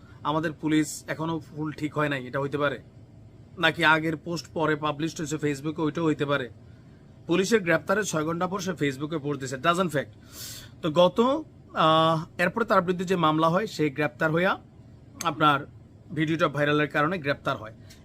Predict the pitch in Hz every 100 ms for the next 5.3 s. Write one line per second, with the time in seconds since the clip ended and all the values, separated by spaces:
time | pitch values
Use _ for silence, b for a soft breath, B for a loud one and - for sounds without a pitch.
0 | - 185 202 285 262 185 165 226 175 135
1 | - 202 151 143 143 - B B B -
2 | 160 165 160 151 175 220 220 - 196 196
3 | 190 190 180 151 151 160 165 147 160 147
4 | 147 156 160 233 240 - 196 170 190 202
5 | 156 160 165